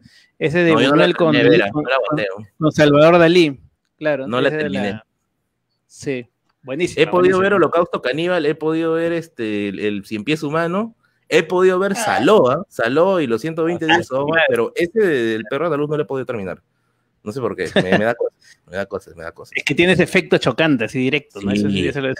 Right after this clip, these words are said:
Speaker 1: lo rico. Sí,
Speaker 2: sí,
Speaker 1: sí,
Speaker 2: pues,
Speaker 1: sí.
Speaker 2: ¿no?
Speaker 1: <laughs> Está bien, está bien. Bueno, Merlín,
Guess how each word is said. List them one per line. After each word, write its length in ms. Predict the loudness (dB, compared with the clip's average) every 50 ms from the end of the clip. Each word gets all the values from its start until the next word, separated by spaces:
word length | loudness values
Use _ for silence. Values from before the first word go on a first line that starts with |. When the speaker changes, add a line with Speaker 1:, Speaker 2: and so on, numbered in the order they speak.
| -4 -2
Speaker 1:
lo 80 | 0
rico. 240 | 0 0 -2 -4 -8 -12 -8
Sí, 180 | -4 -2 -2 -2
Speaker 2:
sí, 60 | 0 0
Speaker 1:
sí, 140 | 0 0 0
Speaker 2:
pues, 160 | 0 -2 -2 -4 -6 -8 -10 -14 -20 -20 _ _ _ _ _ _ -20 _ _
Speaker 1:
sí. 0 |
Speaker 2:
¿no? 80 | -20 -20
Speaker 1:
<laughs> 2000 | -18 -14 -12 -6 -4 -4 0 0 -2 0 2 2 2 2 2 2 -2 -2 -2 -2 -4 -4 -2 _ -6 -8 -6 _ -10 -10 -10 _ _ _ _ _ -20 -20 -20 -20 -20 _ _
Está 160 | 0 0 2
bien, 200 | 2 2 2 0
está 80 | 0
bien. 260 | 0 -2 -2 -4 -8 -14 _ _ _ -20 -20 -20 -20 -20 -20 -20 _ _ _ _
Bueno, 280 | 2 4 4 4 4 2
Merlín, 480 | 2 2 2 4 4 2 2 0 -4 -8